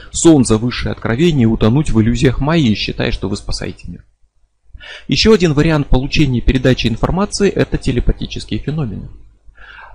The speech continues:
Разница только в том, что информация приходит не из амниона, а прямо через него распространяется из разума в разум.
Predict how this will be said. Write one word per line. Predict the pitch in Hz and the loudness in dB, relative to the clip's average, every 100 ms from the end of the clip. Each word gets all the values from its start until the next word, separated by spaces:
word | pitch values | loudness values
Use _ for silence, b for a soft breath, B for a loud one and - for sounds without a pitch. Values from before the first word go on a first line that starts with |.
| B | B
Разница | - 113 208 220 202 185 | -6 0 0 2 0 0
только | 190 185 | 0 0
в | - | 0
том, | 202 | 0
что | - 151 | 2 0
информация | 147 160 180 165 - | 0 0 0 0 0
приходит | - - 160 135 147 | 0 0 0 0 -4
не | 151 | -4
из | 147 | -2
амниона, | 170 196 233 185 139 | 0 2 2 2 2
а | |
прямо | - 196 175 107 | 2 4 4 2
через | 104 123 117 107 | 2 0 0 -2
него | 151 196 | 0 2
распространяется | 185 - - - 123 160 131 - | 2 2 -4 -2 -2 0 0 0
из | 113 | -2
разума | 143 165 143 120 | 0 0 0 -2
в | |
разум. | 131 117 101 | -2 -4 -8